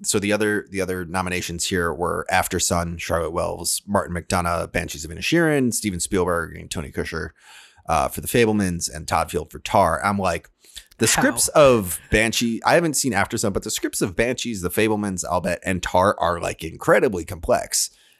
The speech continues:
Speaker 1: and
Speaker 2: Yes.
Speaker 1: incredibly well done. But, like, I can't imagine how many, like, little ways Everything Everywhere could have gone completely off the rails.
Speaker 2: Oh, yeah.
Speaker 1: You know what I mean? It's like a masterpiece of, like, holding a story together amid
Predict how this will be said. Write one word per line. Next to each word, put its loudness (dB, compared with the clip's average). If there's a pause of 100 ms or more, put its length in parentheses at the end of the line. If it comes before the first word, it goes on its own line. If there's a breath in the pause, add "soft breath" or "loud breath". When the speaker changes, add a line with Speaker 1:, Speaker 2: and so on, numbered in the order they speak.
Speaker 1:
and 0
Speaker 2:
Yes. -4
Speaker 1:
incredibly 4
well -2
done. -2
But, 0
like, 0 (440)
I 0
can't 0 (200)
imagine 2
how -2
many, 0
like, -2 (460)
little 4
ways -2 (500 soft breath)
Everything 0
Everywhere -2
could -10
have -6 (160)
gone -4
completely -4
off -2
the -6
rails. -10 (380)
Speaker 2:
Oh, 6
yeah. 0 (200)
Speaker 1:
You 2
know 6
what 6
I 0
mean? 2
It's 0
like 2
a 0
masterpiece 0
of, -2
like, 0
holding -2
a -2
story -2
together -2
amid -10